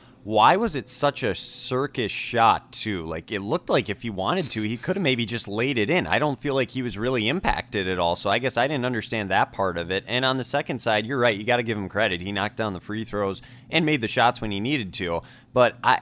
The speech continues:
I, I was surprised he didn't go up stronger, like, right at the rim. He kinda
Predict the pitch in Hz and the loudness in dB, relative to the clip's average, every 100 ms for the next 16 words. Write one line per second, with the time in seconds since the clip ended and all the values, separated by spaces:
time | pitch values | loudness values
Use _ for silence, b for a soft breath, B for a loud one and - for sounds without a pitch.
0 | - - - - 143 151 - 127 175 - | -2 -16 -12 2 2 2 2 2 2 -4
1 | 123 127 123 135 147 127 - 120 135 123 | -6 4 6 6 4 -2 -4 -2 -2 -2
2 | 90 113 127 - - - 98 92 107 151 | 0 2 2 2 -2 -2 -2 0 0 0
3 | 98 73 82 85 98 123 127 - 87 92 | -4 -6 -8 -4 0 2 2 -2 -4 0
4 | 127 101 78 110 120 104 | 0 0 -4 -4 0 0